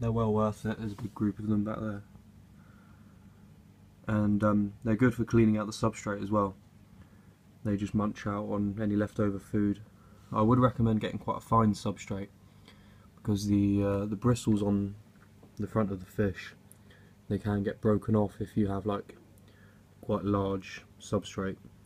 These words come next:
But, um, I mean, this is quite small gravel, so this is fine for them. But, um,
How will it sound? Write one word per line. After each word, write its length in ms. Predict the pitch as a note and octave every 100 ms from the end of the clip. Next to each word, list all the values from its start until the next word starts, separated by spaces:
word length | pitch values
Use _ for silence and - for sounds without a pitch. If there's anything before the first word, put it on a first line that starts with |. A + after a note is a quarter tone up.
| - - - - -
But, 280 | G2+ - -
um, 240 | G2 G2 - - - - - - - - - - - _
I 60 | G#2
mean, 180 | G2 G2+
this 320 | G#2 - - -
is 60 | - -
quite 180 | G2+ -
small 420 | - A2 G2 G2 -
gravel, 360 | G2+ G2 G2 F#2+ - -
so 200 | - G2
this 200 | G2 -
is 60 |
fine 300 | - G2+ G2+
for 120 | F#2+ G2
them. 160 | G2 - - _ - - - - - - - - - - - - - - -
But, 260 | F#2 -
um, 260 | G2+ F#2